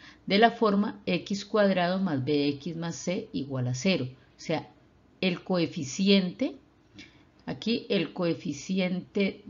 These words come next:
del x cuadrado es uno, ¿sí? Entonces,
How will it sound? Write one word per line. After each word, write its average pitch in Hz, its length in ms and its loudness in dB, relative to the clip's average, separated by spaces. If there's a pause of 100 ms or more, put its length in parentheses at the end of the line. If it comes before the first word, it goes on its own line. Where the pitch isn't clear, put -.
(140)
del 156 200 2
x 147 320 -2
cuadrado 220 840 0
es 156 260 -2
uno, 220 280 2 (760)
¿sí? 254 180 -8 (360)
Entonces, - 520 -20